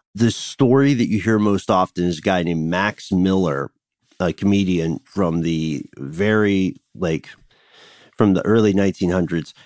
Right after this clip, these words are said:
He apparently made the phrase up because part of his act was that he would have two books. One that was a white book. This is the family-friendly jokes, right? And one that was a blue book,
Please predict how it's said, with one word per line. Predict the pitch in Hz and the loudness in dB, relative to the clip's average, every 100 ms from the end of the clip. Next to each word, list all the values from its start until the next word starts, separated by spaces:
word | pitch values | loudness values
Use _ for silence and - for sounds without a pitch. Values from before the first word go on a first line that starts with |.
| _ | _
He | - - 117 117 117 | -16 0 2 4 2
apparently | 92 110 98 90 | 0 0 0 2
made | 87 92 104 | 0 2 2
the | 98 | 0
phrase | 92 104 95 87 | 0 0 2 0
up | 90 85 - - _ | 0 -2 -4 -12 _
because | - 82 95 | -8 -2 -2
part | 82 - - | -2 -4 -2
of | 104 | -2
his | 92 | -4
act | 95 92 85 | -4 -4 -6
was | 90 78 | -10 -10
that | 90 | -8
he | 85 | -6
would | 85 | -6
have | 82 - | -6 -8
two | - 104 | -6 -4
books. | 98 101 95 - - - - _ _ _ | -2 -2 -4 -6 -16 -16 -18 _ _ _
One | 90 104 117 | -2 2 2
that | 120 107 | 2 2
was | 107 | 0
a | 101 | 0
white | 107 139 120 | 0 0 0
book. | 98 107 - - - _ _ _ - | -2 -2 -4 -14 -20 _ _ _ -4
This | 110 | -2
is | 110 | 0
the | 113 | 0
family-friendly | - 120 113 104 - 139 120 92 | 0 0 0 -2 0 0 0 -2
jokes, | 82 82 85 - - _ - | -2 -4 -4 -10 -20 _ -4
right? | 92 101 - - - | -2 -2 -6 -16 -6
And | 95 | -2
one | 98 104 | 0 0
that | |
was | 98 90 | 0 -2
a | |
blue | 82 69 101 147 190 | -4 -4 2 4 2
book, | 92 80 80 | 0 -2 -4